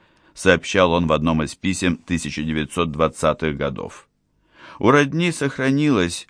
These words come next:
горькая память, что он не смог её спасти. Но как? Что от него зависело?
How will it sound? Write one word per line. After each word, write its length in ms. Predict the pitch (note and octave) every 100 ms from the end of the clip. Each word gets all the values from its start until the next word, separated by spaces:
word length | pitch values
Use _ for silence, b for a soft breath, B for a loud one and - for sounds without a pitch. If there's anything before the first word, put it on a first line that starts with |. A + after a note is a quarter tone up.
| -
горькая 520 | E2+ F#2+ D#2+ E2 D2+
память, 640 | - A2+ A2+ G#2+ - - _ _ _ _
что 340 | - - G#2 G2+
он 200 | G2+ G#2
не 120 | G#2+
смог 460 | - B2 B2 F2+ D#2+
её 180 | D#2
спасти. 640 | D2 - D2 - - C2+ - _ _ _ _ _ _ _ _ _ _ -
Но 260 | E2+ G2 F#2+
как? 640 | - G#2+ G2+ C#2+ - _ _ _ _ _ _ _ _ _ -
Что 440 | - - F3+ F#3+
от 160 | E3 A2+
него 380 | A2 G2 G2+
зависело? 760 | F2 D#2 D2 E2 - G1+ G1+